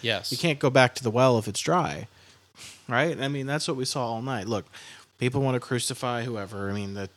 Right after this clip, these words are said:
Speaker 2: the hate Tony crowd's gonna crucify him somehow. I really don't think anything was really necessarily his fault. You might wanna say, I think it was the second or third goal.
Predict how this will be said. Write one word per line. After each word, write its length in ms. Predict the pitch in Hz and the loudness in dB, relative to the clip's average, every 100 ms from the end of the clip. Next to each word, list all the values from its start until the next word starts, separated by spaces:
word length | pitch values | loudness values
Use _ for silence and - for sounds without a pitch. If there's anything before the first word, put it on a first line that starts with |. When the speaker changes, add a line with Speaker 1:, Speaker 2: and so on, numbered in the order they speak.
| - | -8
Speaker 2:
the 60 | |
hate 240 | 110 131 - | 2 2 2
Tony 240 | 120 113 | -4 -4
crowd's 360 | 110 113 104 95 | -6 -8 -8 -10
gonna 200 | 98 92 | -10 -8
crucify 460 | 110 98 - 104 | -6 -4 -2 -2
him 200 | 107 101 | -2 -2
somehow. 420 | 92 104 95 95 87 | -2 -4 -4 -4 -2
I 100 | 110 | 0
really 300 | 110 107 104 | 0 0 -2
don't 200 | 98 95 | -4 -6
think 180 | 95 | -8
anything 420 | 98 92 90 90 92 | -6 -6 -6 -8 -8
was 160 | 92 | -8
really 240 | 85 90 92 | -8 -8 -6
necessarily 580 | 90 - - 92 85 | -6 -6 -6 -6 -8
his 140 | 95 95 | -8 -8
fault. 460 | - 95 95 - - - - | -2 -2 -2 -4 -18 -16 -4
You 140 | 113 | 0
might 360 | 110 101 104 110 | 2 2 0 -2
wanna 220 | 113 110 | -6 -4
say, 300 | - 107 101 | -2 -2 -4
I 40 | |
think 280 | 95 - 95 | -6 -10 -10
it 100 | 95 | -8
was 280 | 92 98 98 | -6 -4 -4
the 100 | 104 | -2
second 640 | - - 101 101 98 - - | 0 0 -2 -4 -8 -10 -12
or 140 | 87 | -14
third 560 | - - 98 98 101 110 | -12 -10 -6 -4 -6 -6
goal. 340 | 104 101 104 | -4 -2 -4